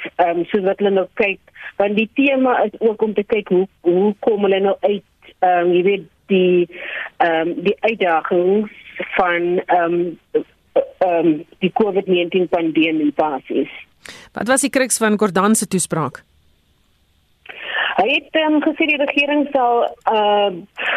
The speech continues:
Speaker 1: byvoorbeeld deur, ehm, entiteite soos Transnet sal hulle probeer om alles in hulle vermoë te doen om dinge vir die bedryf 'n bietjie makliker te maak by hawens.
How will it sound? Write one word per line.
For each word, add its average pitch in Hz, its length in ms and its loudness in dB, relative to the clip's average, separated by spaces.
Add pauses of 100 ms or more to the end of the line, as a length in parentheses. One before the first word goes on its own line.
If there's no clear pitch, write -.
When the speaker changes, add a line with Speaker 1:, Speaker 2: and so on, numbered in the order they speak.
(480)
Speaker 1:
byvoorbeeld 226 680 2
deur, 180 520 2
ehm, 170 600 2 (500)
entiteite 214 640 0
soos 196 240 2 (100)
Transnet 208 640 0
sal 185 120 2
hulle 175 280 0
probeer 175 580 0 (420)
om 185 460 2
alles 240 280 -2
in 226 100 0
hulle 202 160 2
vermoë 180 440 2
te 190 140 0
doen 180 460 2 (100)
om 190 440 2
dinge 180 440 0
vir 208 260 0
die 170 580 2
bedryf 180 380 0
'n 180 80 -2
bietjie 190 220 -2
makliker 180 420 -2
te 196 100 -4
maak 175 400 0
by 175 140 0
hawens. 170 720 0